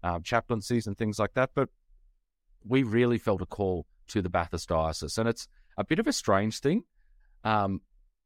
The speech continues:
because it wasn't a call just to coming back home to Australia. It was very much specifically to come back here, um, in this place, this, this particular church in Australia. Um, so we, we came back. I didn't have a job.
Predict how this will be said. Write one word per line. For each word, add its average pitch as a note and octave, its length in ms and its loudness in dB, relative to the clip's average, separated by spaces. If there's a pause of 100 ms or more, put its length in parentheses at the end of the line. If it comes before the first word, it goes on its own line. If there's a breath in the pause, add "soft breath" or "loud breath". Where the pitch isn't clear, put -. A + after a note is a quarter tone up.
(140)
because B2+ 240 0
it C3+ 80 2
wasn't D#3 280 2
a - 20 -4
call A#2 460 2
just - 240 -4
to - 40 -16
coming G2 300 0
back F#2+ 340 -2
home F#2 240 -2
to F#2 80 0
Australia. E2 480 -2
It D#2+ 80 -4
was G2 220 -4 (440)
very C3+ 160 4
much B2+ 240 0
specifically - 680 -4
to F2+ 60 -4
come F#2 260 -2
back E2+ 180 -2
here, D#2 340 -4 (560)
um, F2+ 340 0
in G#2 200 2
this F#2+ 260 -2
place, - 480 -4
this, - 360 -8
this - 260 -6
particular - 560 -4
church E2+ 380 0
in E2+ 60 -2
Australia. D#2 480 0 (560)
Um, F2+ 260 -4
so - 160 -2
we, A2+ 220 2 (280)
we A#2 100 -2
came B2+ 220 0
back. A#2+ 300 2 (280)
I G2+ 120 2
didn't A#2 220 0
have A2 120 2
a F#2+ 40 -2
job. A2+ 280 2